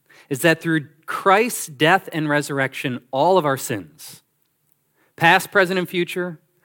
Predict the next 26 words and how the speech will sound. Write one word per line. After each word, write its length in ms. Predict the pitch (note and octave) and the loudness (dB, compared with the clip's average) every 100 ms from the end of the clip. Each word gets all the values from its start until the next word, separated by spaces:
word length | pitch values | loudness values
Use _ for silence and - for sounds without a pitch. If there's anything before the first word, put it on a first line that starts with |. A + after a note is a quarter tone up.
| _ _ | _ _
thought, 460 | - G3 F3 F#3+ F3 | -2 4 6 6 4
word, 220 | F3+ F3+ | 2 2
and 160 | E3+ | 0
deed, 300 | D#3 E3+ E3+ | 0 2 2
what's 220 | C#3+ E3 - | 2 0 2
been 280 | D#3+ C3+ | 0 0
done 400 | B2 D3 E3 F3 | 2 2 4 0
and 240 | E3 C#3 C3 | -4 -4 -4
what's 240 | D3 D3+ | -4 -4
been 220 | - C#3 | -4 -2
left 260 | C3+ D3 - - | 2 0 -2 -2
undone, 500 | D3 D3 C#3 B2+ B2 - - _ - | 0 2 2 0 -2 -8 -20 _ 2
all 500 | E3 G3 G#3+ A3 - | 6 8 8 6 4
of 280 | F3+ F#3 D3+ | 2 2 2
them 260 | D3 D3 D3+ - | 2 2 0 0
are 600 | D3+ D#3 D#3 D#3 D#3 - _ | 4 6 4 4 0 -4 _
forgiven. 720 | - E3 C3 C3+ C3 G#2 E2 _ | -8 -4 0 2 0 -2 -12 _
It's 100 | - | -6
amazing 520 | G3 A3+ C4+ C4 C4 C4+ | 2 6 6 4 0 2
news. 720 | E4 F#4 F#3+ G#2 - - - - _ _ _ _ _ _ _ _ _ _ _ _ _ _ _ _ _ _ _ _ _ _ _ | 4 4 4 -2 -8 -10 -10 -18 _ _ _ _ _ _ _ _ _ _ _ _ _ _ _ _ _ _ _ _ _ _ _
But 80 | C3 | -8
it's 100 | B2 | -2
only 240 | F3 F3+ | 0 0
half 300 | D3+ D3 C#3+ | 0 0 -2
the 80 | A#2+ | -6
story. 540 | - A#2 F#2+ D#2+ C#2 | -8 -10 -10 -12 -18